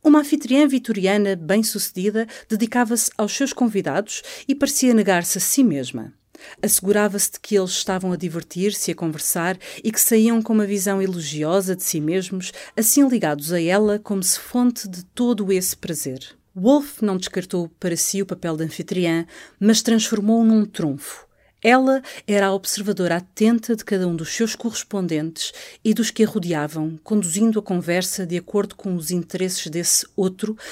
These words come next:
mostrando também ela interesse nesses conteúdos e apenas numa aparente obediência às convenções.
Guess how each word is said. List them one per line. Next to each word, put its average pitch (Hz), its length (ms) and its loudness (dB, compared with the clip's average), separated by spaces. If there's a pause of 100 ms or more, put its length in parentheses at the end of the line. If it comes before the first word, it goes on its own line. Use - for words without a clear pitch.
(140)
mostrando 262 440 4
também 208 340 2
ela 151 180 0
interesse 180 520 -2
nesses 156 240 -6
conteúdos 190 720 -4 (360)
e 240 80 4
apenas 254 420 4
numa 226 180 2
aparente 233 420 2
obediência 190 720 0
às 160 80 -6
convenções. 156 880 -6